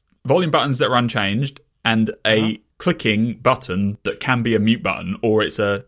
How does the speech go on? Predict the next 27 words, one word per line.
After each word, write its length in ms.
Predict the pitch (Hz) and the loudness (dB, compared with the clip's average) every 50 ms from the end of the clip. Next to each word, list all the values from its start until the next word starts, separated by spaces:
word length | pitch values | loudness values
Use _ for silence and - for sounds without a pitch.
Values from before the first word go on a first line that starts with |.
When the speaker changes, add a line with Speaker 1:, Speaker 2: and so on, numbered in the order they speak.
| _ _ _ _ _ | _ _ _ _ _
Speaker 1:
action 280 | 120 113 - - - - | -4 -4 -4 -8 -16 -16
button. 220 | - - - - _ _ _ _ _ _ _ _ _ _ _ _ _ | -16 -18 -18 -20 _ _ _ _ _ _ _ _ _ _ _ _ _
Speaker 2:
Yeah. 240 | - 156 151 123 117 _ _ | -14 -12 -12 -12 -14 _ _
Don't, 140 | _ 131 - - | _ -8 -4 -2
I 80 | - | -2
mean, 120 | 131 127 131 | -2 -2 -2
like 120 | 120 120 | -2 -2
I 40 | 131 | -2
said, 180 | 127 - 107 | -2 -2 -4
don't 120 | 101 101 107 | -2 -4 -4
hold 120 | 120 110 | -4 -6
your 80 | 101 92 | -10 -8
breath 260 | 87 - 76 - _ _ | -6 -6 -6 -6 _ _
though, 120 | - - _ _ _ _ _ | -20 -20 _ _ _ _ _
'cause 100 | - - | -6 -4
Speaker 1:
Yeah. 120 | 101 - - - | -4 -4 -4 -6
Speaker 2:
they, 80 | - - - - | -12 -14 -14 -10
they 120 | 76 92 | -10 -8
probably 340 | - - 117 113 98 107 95 | -2 -2 -2 0 0 -4 -4
tie 200 | - - 95 80 | -4 -6 -6 -6
these 160 | 80 82 - | -6 -6 -8
things 180 | - 82 82 - | -12 -14 -14 -14
together 340 | - 80 - 76 67 - | -14 -12 -10 -10 -8 -8
and 160 | 62 62 - - | -10 -10 -10 -2
not 60 | - | 2
split 160 | 226 175 120 | 2 2 4
them 80 | 107 101 | 2 -2